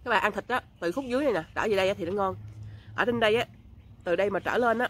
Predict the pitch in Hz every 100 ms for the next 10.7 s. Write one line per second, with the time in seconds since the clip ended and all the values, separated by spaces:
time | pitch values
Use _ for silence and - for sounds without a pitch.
0 | - 180 190 233 185 226 294 285 - 185
1 | 247 214 165 214 180 190 208 214 214 214
2 | 196 247 277 262 269 269 262 269 - -
3 | - - - 277 277 - - 254 277 220
4 | 220 - - - - 254 254 233 226 220
5 | - - - - - - - - - -
6 | - - - - - - - - - -
7 | - - 202 190 226 208 208 254 - 226
8 | 180 - 214 175 170 185 156 214 214 196
9 | 175 - - - - - - - - -
10 | - - - - - 247